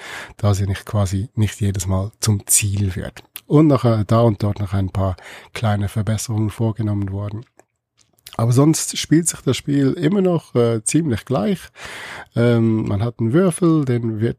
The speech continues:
der wird geworfen, der zeigt an, was man in dieser Runde machen darf. Meistens geht es aber da, darauf hinaus, dass man einfach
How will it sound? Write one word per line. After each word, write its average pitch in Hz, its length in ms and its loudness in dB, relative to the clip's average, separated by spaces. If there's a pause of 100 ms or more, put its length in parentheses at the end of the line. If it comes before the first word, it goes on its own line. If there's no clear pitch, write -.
der 110 160 2
wird 107 140 -2
geworfen, 135 500 2
der 107 220 -2
zeigt 101 260 -8
an, 110 460 0
was 104 200 -2
man 104 140 -2
in 104 100 0
dieser 107 300 -2
Runde 107 320 0
machen 139 320 2
darf. 135 320 2
Meistens 104 580 0
geht 113 240 -2
es 107 80 0
aber 104 180 0
da, 110 340 0
darauf 107 340 -2
hinaus, 123 320 0
dass - 180 -6
man 117 140 2
einfach 104 360 -2